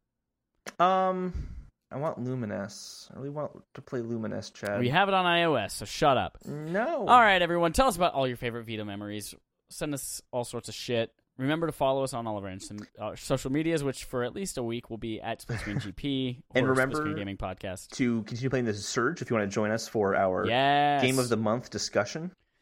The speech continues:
Speaker 2: Send us in your shit. Tell us how you, uh, enjoyed the game or didn't enjoy the game, what your favorite parts of it were, and
Speaker 1: Mm-hmm.
Speaker 2: then we'll all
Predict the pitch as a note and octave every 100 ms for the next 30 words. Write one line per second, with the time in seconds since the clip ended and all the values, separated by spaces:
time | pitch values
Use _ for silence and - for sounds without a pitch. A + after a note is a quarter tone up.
0 | _ - - G#3 B3+ - F3+ G3+ F#3 C3+
1 | - F3+ - - E3+ - E3 E3 D#3+ D#3+
2 | D#3 D3+ D3 C#3+ C#3 C#3 C#3+ D3 C3+ B2+
3 | C#3+ C#3 B2 A#2 C3 B2+ A#2+ A#2 C3 A#2+
4 | A2+ B2 A2+ A#2 A2 G#2+ F2 G#2 G2+ A#2+
5 | C3 G#2 G2+ G2